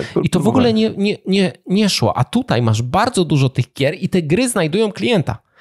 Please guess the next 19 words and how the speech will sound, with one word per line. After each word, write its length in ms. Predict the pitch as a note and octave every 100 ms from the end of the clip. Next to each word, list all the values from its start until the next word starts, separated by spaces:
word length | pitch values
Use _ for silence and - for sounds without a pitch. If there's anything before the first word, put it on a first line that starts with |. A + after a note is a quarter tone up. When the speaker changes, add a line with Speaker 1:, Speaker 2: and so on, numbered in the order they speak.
| -
Speaker 2:
I 100 | -
Speaker 1:
Tak, 100 | C3
Speaker 2:
one 120 | C#3+ A3+
Speaker 1:
tak, 80 |
Speaker 2:
zwykle 180 | C#3 C#3+
Speaker 1:
cały 100 | A2+
czas 40 | A2
jest 140 | C3+
Speaker 2:
robione 260 | D#3+ F#3+ F3
są 100 | E3+
przez 120 | C#3+
Speaker 1:
zapotrzebowanie 320 | A2 G#2+ G2+
silne, 340 | G2+ - G2+ G#2
no. 220 | A2 C3 _ _ _
Speaker 2:
no 100 | D3
nie 160 | E3+ F#3
największe 460 | F3 F3 F3+ -
teamy, 360 | F3+ G3+ C3+ F#2
no. 180 | F#2+